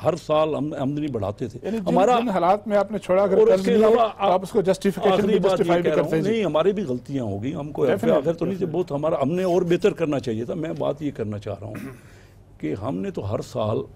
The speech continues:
Speaker 1: आमदनी पन्द्रह परसेंट बढ़ाई तकरीबन। हमने उन्नीस सौ चालीस से लेके ना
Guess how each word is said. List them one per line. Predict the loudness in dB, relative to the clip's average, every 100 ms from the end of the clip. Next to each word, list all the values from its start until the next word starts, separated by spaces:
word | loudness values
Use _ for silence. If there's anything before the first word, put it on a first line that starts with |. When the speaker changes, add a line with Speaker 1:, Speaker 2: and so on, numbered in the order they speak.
| -10
Speaker 1:
आमदनी | -8 -6 -8
पन्द्रह | -8 -6 -4
परसेंट | -6 -8 -10 -12
बढ़ाई | -10 -10 -6 -6
तकरीबन। | -6 -8 -8 -6 -8 -10 -18 -20 -18
हमने | -8 -4 -4
उन्नीस | -4 -4 -2 -4 -6
सौ | -6 -4 -4 -6
चालीस | -6 -4 -2 -4 -6
से | -8
लेके | -6 -6 -6 -8
ना | -8